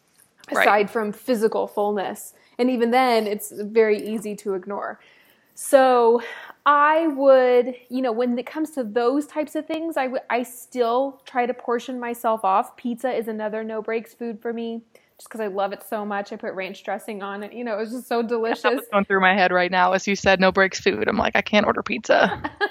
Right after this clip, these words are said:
Speaker 2: Or you can, but give yourself the three to four <laughs> pieces that you know won't make you feel terrible.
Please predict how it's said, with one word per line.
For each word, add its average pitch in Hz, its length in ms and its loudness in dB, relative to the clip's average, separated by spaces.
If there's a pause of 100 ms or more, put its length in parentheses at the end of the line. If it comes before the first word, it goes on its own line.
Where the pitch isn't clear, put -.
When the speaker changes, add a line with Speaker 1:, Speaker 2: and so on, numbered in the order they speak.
(880)
Speaker 2:
Or 403 80 0
you 302 140 2
can, 339 600 -2 (300)
but 247 240 6
give 330 180 0
yourself 277 640 -2 (160)
the 214 180 4
three 285 300 4
to 277 80 -2
four 247 260 -2
<laughs> - 140 -14
pieces 262 360 -6
that 240 140 -6
you 233 140 -10
know 247 260 -4
won't 233 280 -8
make 202 200 -8
you 214 80 -12
feel 190 240 -8
terrible. 185 680 -14